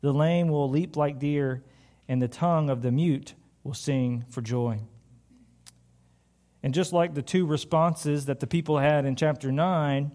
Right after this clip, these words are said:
the people here respond with the same combination of response in verse twenty-three. It said, "All the crowds were astounded and said, 'Could this be the Son of David?'"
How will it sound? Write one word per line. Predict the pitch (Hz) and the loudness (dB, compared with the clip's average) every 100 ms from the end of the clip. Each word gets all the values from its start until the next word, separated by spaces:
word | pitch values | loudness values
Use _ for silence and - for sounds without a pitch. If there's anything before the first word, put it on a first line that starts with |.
| - - - _ | -12 -20 -20 _
the | 147 | -2
people | - 190 160 143 | 0 2 2 2
here | 208 247 185 | 2 2 2
respond | 151 - - 147 147 147 139 - - | 0 -2 0 0 2 0 -4 -12 -6
with | 143 147 | -2 2
the | 143 | 2
same | - 175 175 170 160 - - _ - | 0 -2 2 2 0 -4 -14 _ -4
combination | 165 160 156 156 151 156 | 0 2 2 0 0 0
of | 147 131 | -2 -2
response | - - 185 165 151 | -6 0 2 2 0
in | |
verse | 131 139 | -2 -2
twenty-three. | - 156 143 180 196 143 | -2 -2 -2 0 0 0
It | 107 - _ _ _ _ _ _ _ _ _ _ - | -4 -10 _ _ _ _ _ _ _ _ _ _ -14
said, | - 160 165 - | 2 2 2 -4
"All | 160 170 208 | 0 2 2
the | 180 | 0
crowds | - 185 185 180 147 | -2 0 2 2 2
were | 156 | 0
astounded | 139 - 175 214 208 127 107 - _ _ - - | 0 -2 0 2 2 -2 -4 -12 _ _ -20 -4
and | 156 | -2
said, | - 175 156 - | 2 2 2 2
'Could | 220 208 | 2 4
this | 160 156 | 2 -2
be | 143 214 185 139 127 127 - 151 | -2 0 2 2 0 -4 -10 -6
the | 139 | -4
Son | - 196 160 127 117 113 - - | 0 2 2 2 0 -4 -12 -4
of | 120 | -2
David?'" | 160 160 139 110 98 | 2 2 0 -4 -10